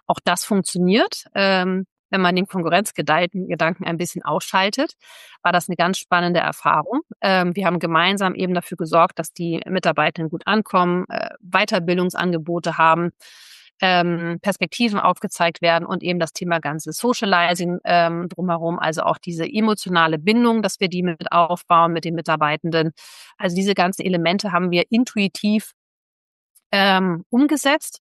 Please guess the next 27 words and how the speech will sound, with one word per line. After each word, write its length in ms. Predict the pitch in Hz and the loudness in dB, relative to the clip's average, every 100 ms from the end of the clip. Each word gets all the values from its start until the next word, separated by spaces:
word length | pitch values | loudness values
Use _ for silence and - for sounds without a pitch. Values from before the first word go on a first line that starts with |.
| - | -4
wo 60 | |
sie 160 | 196 214 | -2 0
sagte, 360 | 196 185 - 208 | 0 0 0 -2
das 180 | 196 | -2
ist 140 | 180 - | -6 -6
genau 300 | 160 175 247 | 0 2 4
das, 220 | 208 240 | 2 0
das 120 | - | -4
ist 160 | 196 - | -18 -18
total 280 | 175 185 208 | -4 -2 -2
spannend, 340 | - 180 196 | 0 -2 0
was 120 | 180 | -4
die 120 | - - | -6 -10
Theorie 420 | - 175 185 254 | -4 -2 0 0
sagt, 340 | 190 160 190 _ | 2 2 2 _
was 140 | 180 | -6
es 120 | 170 - | -6 -12
braucht, 380 | - 165 208 | 2 4 4
um 140 | - 196 | 2 -4
so 140 | 180 | -2
ein 140 | 175 185 | -2 -2
Modell 280 | 180 170 170 | 0 2 2
erfolgreich 580 | 170 - 165 - 170 | 0 -2 -2 0 -2
aufzubauen. 520 | - - - - - - | -2 -8 -8 -6 -6 -6
Also 180 | 165 170 | -6 -6
es 120 | 165 | -2
war 280 | 165 156 - | 2 2 2